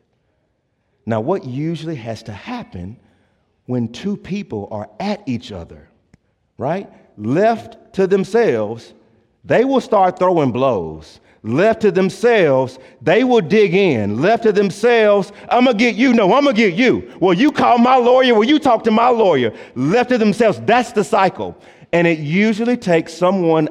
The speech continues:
outside of the conflict to say, "Man, y'all are acting like nuts."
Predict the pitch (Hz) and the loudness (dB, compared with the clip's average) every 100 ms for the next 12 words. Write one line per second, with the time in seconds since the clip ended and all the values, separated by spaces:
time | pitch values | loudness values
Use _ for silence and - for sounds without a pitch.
0 | - 160 151 - - - 180 190 190 180 | -2 -2 -2 -6 -12 -2 2 2 2 0
1 | 156 147 160 196 226 - 113 123 - - | -2 -2 -2 -2 -2 -2 -6 -6 -10 -20
2 | _ _ _ - 202 208 202 240 226 202 | _ _ _ -2 2 2 4 4 2 2
3 | 262 262 226 202 233 247 240 214 226 220 | 0 2 2 2 0 0 2 2 2 0
4 | 165 185 247 302 262 - - - | 0 0 2 4 2 -2 -10 -20